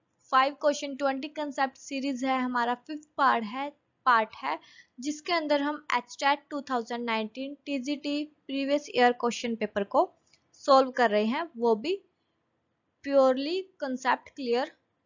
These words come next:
करके। तो जो भी हमारे चैनल पे नए आए हैं, वो चैनल को सब्सक्राइब कर लीजिए और बेल आइकन दबाना मत भूलिएगा, ताकि आपको हमारी लेटेस्ट वीडियो की अपडेट सबसे पहले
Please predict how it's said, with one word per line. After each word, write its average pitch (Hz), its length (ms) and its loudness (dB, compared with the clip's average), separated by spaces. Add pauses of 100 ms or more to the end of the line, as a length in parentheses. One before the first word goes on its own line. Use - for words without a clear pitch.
करके। - 540 -4 (880)
तो 320 140 4
जो 277 260 2
भी 294 160 -4
हमारे 320 320 -4
चैनल 302 280 -4
पे 294 180 -6
नए 247 260 -6
आए 294 300 -6
हैं, 320 240 -8
वो 294 140 -2
चैनल 269 240 -6
को 254 120 -8
सब्सक्राइब 247 680 0
कर 320 100 2
लीजिए 311 440 -4
और 254 220 0
बेल 233 240 -2
आइकन 226 300 -2
दबाना 208 360 -2
मत 247 260 -4
भूलिएगा, 294 540 -2
ताकि 247 500 -10
आपको 262 340 -2
हमारी 240 300 -2
लेटेस्ट 220 520 -4
वीडियो 208 280 -4
की 214 140 -6
अपडेट 208 300 -4
सबसे 220 320 -10
पहले 226 360 -2